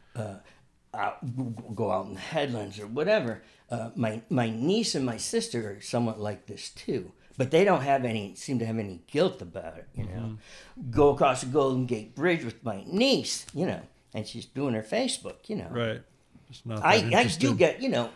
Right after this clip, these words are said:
Speaker 1: I get it. Well,
Speaker 2: Right.
Speaker 1: she was there, so I got it, you
Speaker 2: Yeah.
Speaker 1: know.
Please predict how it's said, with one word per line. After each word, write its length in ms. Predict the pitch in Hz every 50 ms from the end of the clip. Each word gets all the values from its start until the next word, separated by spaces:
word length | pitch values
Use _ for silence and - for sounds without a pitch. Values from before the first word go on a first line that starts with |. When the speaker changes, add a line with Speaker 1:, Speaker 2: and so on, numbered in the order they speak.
| - -
Speaker 1:
I 80 | 202 233 196 165 151 139 131 135
get 220 | 180 262 262 233 143
it. 140 | 113 - - _ _ _ _ _
Well, 240 | - 117 113 117 110
Speaker 2:
Right. 80 | - -
Speaker 1:
she 160 | - 302 285
was 200 | 233 156 131 110
there, 220 | 101 101 85 80 -
so 200 | - 107 92 82
I 60 | 82
got 340 | 80 80 82 82 80 78 80
it, 80 | - - - _ _ _ -
you 80 | - 117
Speaker 2:
Yeah. 60 | 117
Speaker 1:
know. 200 | 117 101 113 123